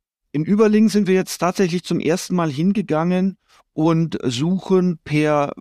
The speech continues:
Plakat und Anzeige so einen Mobilfunkstandort. Das Besondere daran ist,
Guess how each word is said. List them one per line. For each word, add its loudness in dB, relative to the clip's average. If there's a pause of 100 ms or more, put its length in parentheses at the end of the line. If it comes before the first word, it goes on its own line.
Plakat -2
und -2 (140)
Anzeige 0 (160)
so 0
einen -2
Mobilfunkstandort. -2 (100)
Das -2
Besondere 0
daran 0
ist, -2